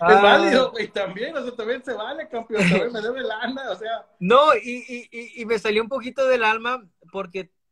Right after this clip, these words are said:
Speaker 1: quiero recordar, yo perdí cuatro años, hermano, cuatro años después de mi lesión, cuatro
Speaker 2: Ujú.
Speaker 1: años sin pelear. Imagínate cuánto dinero no hubiera colectado en esos cuatro años. Así
Speaker 2: Sí,
Speaker 1: que
Speaker 2: no.
Speaker 1: sí, sarcásticamente y todo eso lo digo, pero es cierto.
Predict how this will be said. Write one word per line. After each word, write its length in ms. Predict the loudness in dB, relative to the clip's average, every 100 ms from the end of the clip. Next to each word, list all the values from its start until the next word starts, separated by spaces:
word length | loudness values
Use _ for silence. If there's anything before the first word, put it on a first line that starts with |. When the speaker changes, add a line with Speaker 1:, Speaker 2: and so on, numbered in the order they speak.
| _
Speaker 1:
quiero 240 | -6 -4
recordar, 460 | -4 -6 -6 -4 -4
yo 140 | -8
perdí 320 | -8 -10 -8 -8
cuatro 400 | -4 -4 -4 -8
años, 280 | -8 -10 -12
hermano, 380 | -14 -16 -16 0
cuatro 300 | 0 2 -2
años 140 | 0
después 340 | -2 0 -2
de 80 | 0
mi 120 | -2
lesión, 640 | 0 -2 -2 -4 -4 -6 -10
cuatro 500 | 0 0 0 0 -2
Speaker 2:
Ujú. 20 |
Speaker 1:
años 200 | 0 -6
sin 140 | -8 -6
pelear. 280 | -2 0
Imagínate 440 | -2 -4 -2 0 0
cuánto 300 | 0 2 2
dinero 440 | 2 2 2 2
no 120 | 2 0
hubiera 560 | 2 4 4 2 -4 _ _
colectado 500 | -4 -4 -2 -4 -4
en 80 |
esos 180 | -8 -8
cuatro 300 | -6 -6 -6
años. 320 | -8 -12 _ _ _ _ _ -20 _
Así 160 | -6 -4
Speaker 2:
Sí, 20 | 0
Speaker 1:
que 80 |
Speaker 2:
no. 60 | 0
Speaker 1:
sí, 140 | 0 -4
sarcásticamente 880 | 0 0 0 -2 -2 -2 -4 -6 -6
y 60 | -4
todo 160 | -2 -2
eso 100 | 0
lo 100 | -2
digo, 300 | -2 -6 -2
pero 220 | -2 -2
es 60 | -2
cierto. 500 | -2 -2 -4 -10